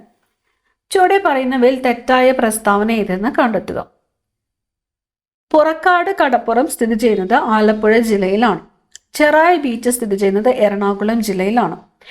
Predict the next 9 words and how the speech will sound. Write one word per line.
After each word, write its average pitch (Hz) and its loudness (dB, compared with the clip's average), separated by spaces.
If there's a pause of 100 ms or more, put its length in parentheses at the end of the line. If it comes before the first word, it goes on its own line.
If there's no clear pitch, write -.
(300)
കേരളത്തിൽ 262 0
പടിഞ്ഞാറോട്ട് 269 0
ഒഴുകുന്ന 202 0
നദികളാണ് 196 0
പാമ്പാർ, 196 -4 (100)
കബനി, 196 -2 (300)
ഭവാനി 208 0
എന്നിവ. 190 -2
അറബിക്കടലിൽ 247 -2